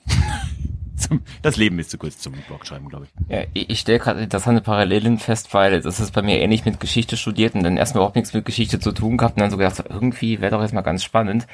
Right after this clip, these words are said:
Speaker 2: Ey, also ich, ich, ich hab mich aber auch dann auch, also da rede ich auch gleich nochmal mit dir drüber, da frag dich, wie das ist, aber ja, eben jetzt noch grad zu, zu Nadja, bei dir ist das ja auch ganz eng verbunden, universitäre Arbeit und, äh,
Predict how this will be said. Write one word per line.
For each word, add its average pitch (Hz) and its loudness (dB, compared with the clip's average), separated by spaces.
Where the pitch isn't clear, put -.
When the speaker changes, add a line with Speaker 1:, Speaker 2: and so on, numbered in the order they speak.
Speaker 2:
Ey, 147 2
also 117 2
ich, 131 2
ich, 131 2
ich 135 2
hab 156 2
mich 165 4
aber 135 6
auch 139 6
dann 139 4
auch, - 2
also 120 2
da 117 4
rede 127 0
ich 120 2
auch 127 2
gleich 135 2
nochmal 110 4
mit 98 -4
dir 98 0
drüber, 92 -4
da 95 0
frag - 0
dich, 120 -2
wie - -8
das 98 0
ist, - -2
aber 101 4
ja, 104 4
eben 90 -4
jetzt 104 -6
noch 117 -4
grad 101 -4
zu, - -16
zu 107 -6
Nadja, 101 2
bei - -2
dir 98 2
ist 113 2
das 135 2
ja 123 2
auch 117 0
ganz 98 0
eng 117 2
verbunden, 110 2
universitäre 104 0
Arbeit 95 2
und, 90 -2
äh, 87 0